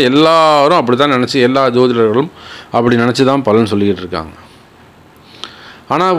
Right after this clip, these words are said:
உண்மையிலேயே துலாம் ராசியை விட அல்லது மிதுன ராசிக்கு இணையாக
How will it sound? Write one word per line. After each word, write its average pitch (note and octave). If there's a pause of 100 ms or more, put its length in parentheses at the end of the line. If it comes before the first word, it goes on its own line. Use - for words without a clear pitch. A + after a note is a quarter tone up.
உண்மையிலேயே F3+ (1500)
துலாம் E3+
ராசியை D3+ (120)
விட C#3 (440)
அல்லது D#3 (540)
மிதுன E3+ (140)
ராசிக்கு C#3+ (180)
இணையாக C#3+